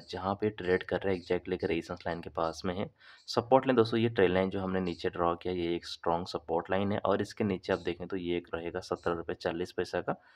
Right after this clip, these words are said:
अगर इसको ब्रेक डाउन करें तो फिर रहेगा सोलह रुपये पच्चीस पैसे में, राइट। दोस्तों, बकरंगी शेयर में अगर हम बात करें कि नेक्स्ट ट्रेडिंग सेशन के लिए या फिर नियरेस्ट में हमें कौन से, कौन से लेवल्स पे ध्यान रखना है,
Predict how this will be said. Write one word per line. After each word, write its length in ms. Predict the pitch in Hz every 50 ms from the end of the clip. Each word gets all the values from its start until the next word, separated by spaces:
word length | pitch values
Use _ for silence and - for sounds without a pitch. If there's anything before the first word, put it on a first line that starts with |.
| - - - - _ -
अगर 160 | 98 110 110
इसको 200 | 104 107 - 117
ब्रेक 220 | 101 101 95 87
डाउन 220 | 90 95 98 101 98
करें 180 | - 107 117
तो 100 | 117 92
फिर 140 | 87 - 98
रहेगा 200 | 87 82 85 101
सोलह 340 | 104 - - 87 82 87 85
रुपये 220 | 82 82 - -
पच्चीस 340 | - 92 - - - 82 -
पैसे 260 | - - 90 - -
में, 120 | 90 85 - - - _ _ _ - -
राइट। 240 | 95 95 113 131 - - - - - - - - - - -
दोस्तों, 200 | 123 113 - 135
बकरंगी 460 | 113 113 113 113 123 135 139 135 143
शेयर 340 | 139 - - 104 101 104 104
में 140 | 110 123 127
अगर 240 | - - 95 101 101
हम 140 | 104 101 90
बात 260 | 90 85 87 87 -
करें 240 | - 95 92 95 95
कि 120 | - 90
नेक्स्ट 260 | 90 87 90 - -
ट्रेडिंग 260 | - - 85 90 95
सेशन 320 | - - 98 - - 98 95
के 100 | - 95
लिए 120 | 104 -
या 120 | - 104 -
फिर 220 | - - 104 -
नियरेस्ट 440 | 90 85 85 87 98 110 113 - 113
में 60 | 110
हमें 160 | 107 107 110
कौन 160 | 113 - 90
से, 140 | 87 - -
कौन 160 | - 92 92
से 100 | 92 -
लेवल्स 320 | 87 90 82 85 87 85 -
पे 120 | - 90
ध्यान 300 | 82 - 85 82 87 92
रखना 220 | 92 - - 98 98
है, 80 | -